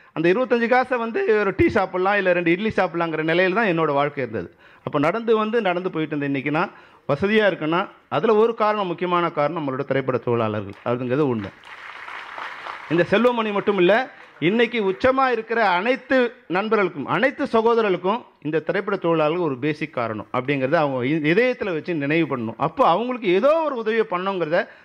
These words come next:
தங்களுடைய கடமையை, நம்ம கூட பிறந்தவங்களுக்கு, நம்ம பிறந்த குழந்தைகளுக்கு என்ன மாதிரி உதவி பண்றோமோ, அது போன்று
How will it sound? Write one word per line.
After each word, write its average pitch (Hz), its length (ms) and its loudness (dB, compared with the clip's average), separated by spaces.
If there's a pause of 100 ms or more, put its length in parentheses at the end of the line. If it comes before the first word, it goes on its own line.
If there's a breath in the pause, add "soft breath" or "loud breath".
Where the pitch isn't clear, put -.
தங்களுடைய 247 440 -2
கடமையை, 196 320 -2
நம்ம 214 180 2
கூட 254 320 2
பிறந்தவங்களுக்கு, 220 460 -2
நம்ம 208 260 0
பிறந்த 226 320 -2
குழந்தைகளுக்கு 220 480 -2
என்ன 196 160 -2
மாதிரி 226 260 2
உதவி 208 160 2
பண்றோமோ, 170 500 0 (300 loud breath)
அது 214 260 2
போன்று 233 460 0